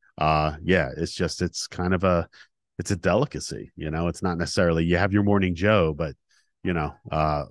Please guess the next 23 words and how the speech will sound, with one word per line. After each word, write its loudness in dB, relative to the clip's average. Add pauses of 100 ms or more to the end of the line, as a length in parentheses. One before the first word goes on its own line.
a -6
lot 4
of, 0
a -12
lot 4
of 4
the 0
stuff -2
we -2
bring -2
to -4
the -2
table 0
is, -8
you -4
know, -6
is, -8
is -10
something -6
that -6
can -8
be -2
enjoyed -4